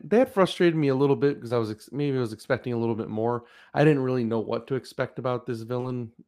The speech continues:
e-, even from the previews. I was like, "Who is she? What's going on?" So, I mean, they gave her, they gave her a good backstory,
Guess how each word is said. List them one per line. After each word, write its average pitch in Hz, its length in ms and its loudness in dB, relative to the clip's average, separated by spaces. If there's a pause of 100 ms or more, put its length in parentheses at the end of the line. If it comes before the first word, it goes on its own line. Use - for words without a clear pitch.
(100)
e-, 123 200 -6
even 123 220 -4
from 120 160 -8
the 107 80 -4
previews. 127 640 -8
I 120 60 0
was 107 180 -2
like, 98 200 -10
"Who 123 180 -4
is 123 120 -6
she? 120 260 -8
What's 113 200 -10
going 117 240 -6
on?" 127 340 -2 (840)
So, 135 260 0
I 123 40 4
mean, 120 240 0
they 120 100 0
gave 120 240 0
her, 113 360 2
they 170 120 2
gave 277 240 2
her 285 80 2
a 233 40 0
good - 240 0
backstory, 123 760 0